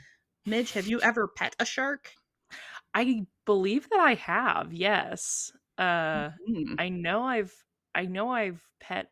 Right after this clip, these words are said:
Speaker 2: like, stingrays and things, and I believe I pet a small, like, a small boy, um,
Speaker 1: Yes.
Speaker 2: at a, at an aquarium in either California or Florida. Um,
Speaker 1: Yeah,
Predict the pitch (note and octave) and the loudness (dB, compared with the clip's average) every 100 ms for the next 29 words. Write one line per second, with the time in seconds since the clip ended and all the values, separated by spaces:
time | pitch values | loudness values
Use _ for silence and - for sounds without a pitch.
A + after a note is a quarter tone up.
0 | _ D#3 D#3 - - F#3 F#3 E3+ E3 E3+ | _ -10 -8 -10 -8 -6 -6 -6 -6 -8
1 | E3+ D#3+ D#3+ D#3 D#3 D3+ - E3+ D#3+ D#3 | -8 -8 -6 -6 -8 -8 -6 -4 -4 -6
2 | D#3 E3 F3+ G3+ G3 - - D3 - D#3 | -6 -6 -4 -4 -4 -8 -10 -8 -8 -10
3 | - D#3 C#3+ C#3+ C#3 C#3 D#3 D#3+ - D3+ | -10 -10 -8 -8 -8 -8 -8 -8 -10 -10
4 | C3+ - - - - F#3+ _ _ _ - | -10 -12 -12 -10 -12 -14 _ _ _ -20
5 | - F#3 - F3 C#3+ C#3 - - - D3 | -10 -6 -4 -4 -6 -10 -12 -14 -10 -8
6 | D3 C3+ C3+ C#3+ C#3 C3+ C#3 - C#3 C3 | -6 -8 -8 -8 -8 -8 -10 -10 -8 -8
7 | B2+ B2+ B2 - C3+ B2+ B2 B2 C3 _ | -10 -12 -14 -16 -14 -12 -12 -14 -16 _
8 | _ _ _ _ _ _ _ _ _ _ | _ _ _ _ _ _ _ _ _ _
9 | _ - E3 D3 - D#3 C#3+ C#3 D3 C3+ | _ -14 -12 -10 -6 -8 -6 -8 -6 -8
10 | - - - - A#2+ - - - - _ | -12 -16 -12 -10 -8 -10 -10 -10 -12 _
11 | - - - _ - C#3+ C3 F3 | -20 -20 -20 _ -12 -8 -8 -6